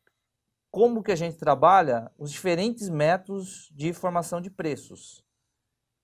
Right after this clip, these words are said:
É for-, é, eu vou usar a margem bruta pra, pra formar o preço. Aqui a gente fala que é uma inovação incremental, né? É um produto,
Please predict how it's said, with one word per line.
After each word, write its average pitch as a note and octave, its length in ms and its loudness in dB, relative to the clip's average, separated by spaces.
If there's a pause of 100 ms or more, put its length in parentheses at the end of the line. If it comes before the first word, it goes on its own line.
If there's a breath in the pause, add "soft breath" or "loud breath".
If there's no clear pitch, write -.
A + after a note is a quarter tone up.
(580)
É F#3 140 6
for-, F#3 220 -4
é, E3 160 6
eu E3+ 160 4
vou G#3 160 2
usar E3+ 160 4
a D3+ 60 6
margem C#3+ 360 0
bruta A#2+ 500 -6 (800)
pra, A#2+ 160 -2
pra A#2+ 180 -8
formar A#2 260 -4
o - 80 -6
preço. F3 500 -6 (120)
Aqui - 220 -10
a E3+ 60 -2
gente E3 220 -6
fala E3 360 4 (440)
que D#3+ 80 -2
é D#3+ 40 4
uma D#3+ 140 -2
inovação D#3 760 0 (260)
incremental, D#3 920 -2 (920)
né? C3+ 280 -6
É C#3 100 -2
um D#3 100 -2
produto, C#3 880 -6